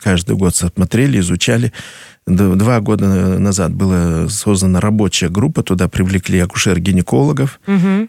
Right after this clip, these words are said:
Speaker 1: гинекологов, чтобы они дали, потому что это для них, м, важно,
Speaker 2: Мгм.
Speaker 1: и изучили ситуацию. То есть туда и Н П О были,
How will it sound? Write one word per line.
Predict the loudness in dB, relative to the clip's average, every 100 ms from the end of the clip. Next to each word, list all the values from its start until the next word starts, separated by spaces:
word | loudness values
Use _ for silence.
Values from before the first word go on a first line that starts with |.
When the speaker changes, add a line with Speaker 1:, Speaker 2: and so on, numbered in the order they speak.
| -4
Speaker 1:
гинекологов, | -2 2 2 2 0 2 0 -2 -4
чтобы | -2 0 2 2
они | 2 2 2
дали, | 0 -2
потому | -2 -4 -2 -2
что | -2
это | -2 0
для | 0 2
них, | 2 0 -4 -14 -8
м, | -2 0 0
важно, | 0 0 0 -2 -6 -8
Speaker 2:
Мгм. | -6 -8 -6
Speaker 1:
и | 0 2 4 2 0 0
изучили | 0 0 0 0 0
ситуацию. | -2 -2 0 0 -2 -2
То | -2
есть | -2 -4
туда | -2 0 2
и | 2 2 0
Н | 0
П | 0
О | 0 0
были, | 0